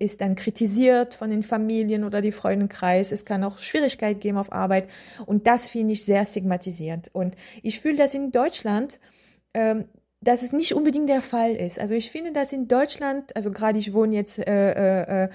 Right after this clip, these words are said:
ähm, auf die andere <laughs> Seite Deutschland, ähm, die Frauen haben hier ein bisschen mehr,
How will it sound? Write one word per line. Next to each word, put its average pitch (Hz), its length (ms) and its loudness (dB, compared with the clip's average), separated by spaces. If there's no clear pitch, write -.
ähm, 185 540 2
auf 202 100 -6
die - 140 -8
andere 277 280 4
<laughs> 320 80 10
Seite 440 360 10
Deutschland, 415 580 6
ähm, 277 480 -2
die 277 100 -4
Frauen 277 420 2
haben 269 160 0
hier 262 280 2
ein 254 100 2
bisschen 247 680 0
mehr, 247 360 4